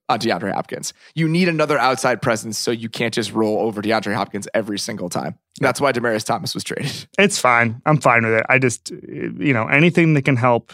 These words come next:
Speaker 2: Deshaun fly on commercial aircraft, I'm A-okay with.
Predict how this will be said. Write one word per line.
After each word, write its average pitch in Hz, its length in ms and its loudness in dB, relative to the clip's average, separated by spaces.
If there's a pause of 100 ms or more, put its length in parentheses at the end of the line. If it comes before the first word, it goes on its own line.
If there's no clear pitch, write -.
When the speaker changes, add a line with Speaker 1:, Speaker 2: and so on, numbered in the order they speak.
Speaker 2:
Deshaun 104 600 -2 (640)
fly 110 300 2
on 104 120 0
commercial 104 400 -6
aircraft, 98 480 -6
I'm 95 140 -8
A-okay 92 400 -8
with. 90 180 -10